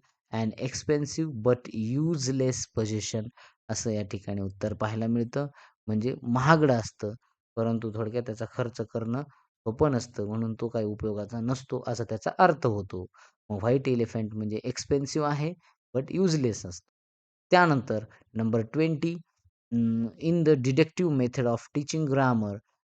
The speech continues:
the teacher proceeds from. बघा डिडक्टिव्ह मेथड जी आहे ग्रामरची, तर टीचर प्रोसीड्स कुठून करत असतो, तर हे आपण लक्षात ठेवायचं आहे. ते म्हणजे rules to examples, म्हणजे रूल्सकडून एक्झाम्प-,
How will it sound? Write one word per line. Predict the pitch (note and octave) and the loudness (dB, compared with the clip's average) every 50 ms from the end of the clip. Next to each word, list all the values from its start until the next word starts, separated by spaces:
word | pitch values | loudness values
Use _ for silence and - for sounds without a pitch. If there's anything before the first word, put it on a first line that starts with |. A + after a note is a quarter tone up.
| _ _ - | _ _ -4
the | A2+ - | -4 -2
teacher | - D3+ D3 - - D#3 D3 C#3 C3+ C3+ | -4 -6 -4 -2 0 2 2 2 0 -2
proceeds | - C3+ C3 B2+ - - D#3 C#3+ B2 - - - - - | -2 -2 -2 0 0 -2 -2 -2 -2 -4 -8 -8 -8 -6
from. | - C3+ B2+ A2+ G2+ F#2+ G#2 - _ - - _ _ _ _ _ - | -2 0 0 0 0 -2 -6 -10 _ -20 -20 _ _ _ _ _ -2
बघा | C3 B2 B2+ C3 C3+ | 0 2 2 2 0
डिडक्टिव्ह | C3 B2 B2+ B2+ D3 D3 C#3 - D#3+ D#3 C#3 | 0 0 2 4 4 2 2 2 0 0 2
मेथड | C3+ B2 A#2+ - A#2+ A2+ | 0 -2 -2 -2 -2 -2
जी | G#2+ A2+ | 0 0
आहे | A2 G#2+ G#2+ A2 G#2 | 0 0 -2 -2 -4
ग्रामरची, | G2+ G#2 G#2+ A2 G#2+ G#2+ G#2+ G#2+ G#2+ - - - | -2 -2 -2 0 0 0 -2 -4 -4 -6 -8 -6
तर | A2+ A#2 G#2+ - | -4 -4 -4 -2
टीचर | B2+ B2+ B2 - D3+ C#3+ D3 D3 - - - - _ _ _ _ | -4 -4 -2 0 2 2 2 0 -4 -10 -18 -20 _ _ _ _
प्रोसीड्स | - D3 C#3+ - - F#3 F3+ F3+ - | -2 0 0 0 0 -2 -2 -4 -8
कुठून | - - E3 B2+ - C3+ B2+ | -8 -6 -4 -2 -2 -2 -2
करत | A#2+ - A#2+ A2 A2 G#2+ - | -2 0 0 0 0 0 -4
असतो, | A2 - - - - C#3 C#3+ C#3+ - - - - F#2 - - | -6 -8 -6 -2 0 2 2 0 -2 -8 -20 -20 -12 -2 2
तर | B2 A#2+ A2+ | 4 4 6
हे | A#2 B2+ C3+ | 6 6 6
आपण | B2+ A#2+ - - A2+ A2 | 6 4 4 4 2 2
लक्षात | G#2+ G#2+ - - - G#2 - - | 2 2 0 -2 -4 -6 -4 -2
ठेवायचं | - A#2 A#2 A2+ A2 A2 A#2+ | -2 0 0 0 0 -2 -2
आहे. | A2+ A2+ A#2 B2 C3+ C#3 - _ - - - - _ | -2 -2 0 -2 -2 -4 -6 _ -18 -20 -20 -8 _
ते | C3 C3 | -2 0
म्हणजे | B2+ A#2 G#2+ G2+ G2 G#2 G#2 G#2+ F2 - - - - - E2+ E2 F2 | 0 0 0 -2 -2 -4 -6 -6 -8 -10 -12 0 4 4 4 4 4
rules | A#2+ C#3+ D#3+ F3 F3+ E3 - - - - - | 2 2 4 2 2 0 -2 -4 -4 -4 -2
to | - C3 B2+ B2+ B2+ B2+ - - B2+ | 0 2 2 2 0 -2 -4 -2 0
examples, | A#2+ A2+ A2 A2+ B2+ B2+ A#2+ A2 G2+ - - F#2 F#2 F2 - - - | 0 0 2 2 4 4 4 2 0 -2 -6 -10 -8 -10 -12 -14 -10
म्हणजे | G#2+ G#2+ G#2+ A2 A2+ A2+ | -6 -4 -2 0 0 2
रूल्सकडून | A#2+ C#3 D#3 D#3 C#3+ - - C3 A#2+ A#2+ C3 C#3 C3+ - - - - _ _ - | 2 2 2 2 0 0 0 0 2 2 0 -2 -4 -8 -18 -20 -20 _ _ -2
एक्झाम्प-, | B2 A#2+ A#2 A#2 B2+ A#2+ A2+ G#2+ - - - - | -2 0 0 0 2 2 0 0 -4 -8 -14 -18